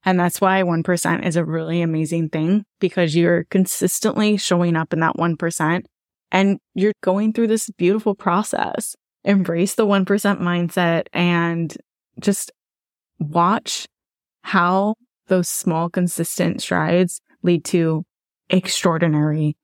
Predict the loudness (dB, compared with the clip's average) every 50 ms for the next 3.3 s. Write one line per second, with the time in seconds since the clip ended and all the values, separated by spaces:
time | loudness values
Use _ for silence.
0 | _ _ _ 2 2 2 2 2 2 2 0 0 -2 -6 -12 _ _ 0 0 2
1 | 2 0 0 0 2 2 2 0 0 -2 -6 -10 _ _ -2 0 0 2 2 2
2 | 0 0 0 0 0 0 -2 -2 0 0 -2 -2 -2 -2 -2 -2 -2 -2 -2 -2
3 | -2 -2 -2 -4 -4 -4